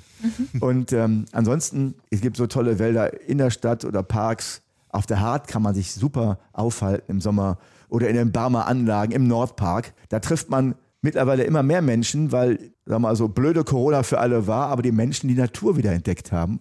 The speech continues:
Speaker 2: und auch unsere heimische Natur. Das ist schön. Oder der wunderschöne Vorwerkpark oben am Tülleturm. Das sind tolle, gerade jetzt im Frühling, tolle Orte, wo man hingehen kann. Oder einfach sich ins Luisenviertel setzen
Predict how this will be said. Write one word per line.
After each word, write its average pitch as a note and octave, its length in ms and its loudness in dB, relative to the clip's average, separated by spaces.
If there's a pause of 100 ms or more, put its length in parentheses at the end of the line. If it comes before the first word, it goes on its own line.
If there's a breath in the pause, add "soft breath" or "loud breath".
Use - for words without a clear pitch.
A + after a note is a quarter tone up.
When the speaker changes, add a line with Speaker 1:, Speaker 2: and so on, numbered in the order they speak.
(140 loud breath)
Speaker 2:
und B2+ 180 -2
auch C#3+ 220 0
unsere B2 400 0
heimische C#3+ 340 0
Natur. F2+ 460 -2 (220 soft breath)
Das A2+ 160 -2
ist B2 80 -2
schön. B2 260 0
Oder G#2+ 180 2
der G2+ 220 0 (380 loud breath)
wunderschöne A2+ 640 2 (160)
Vorwerkpark A#2+ 840 -2
oben A2 380 0
am G#2 140 -4
Tülleturm. A2 640 0 (180)
Das - 220 -8
sind C#3+ 160 -10
tolle, C#3 480 0
gerade B2 220 0
jetzt B2 160 -2
im A#2 100 -6
Frühling, B2+ 420 0
tolle C3 360 0
Orte, B2+ 240 -2
wo G#2+ 40 2
man G#2 140 2
hingehen B2 380 0
kann. A2 340 0 (180 soft breath)
Oder G#2+ 220 0
einfach B2+ 520 -4
sich B2 200 -2
ins B2 160 -6
Luisenviertel C3+ 560 0
setzen A2 560 -2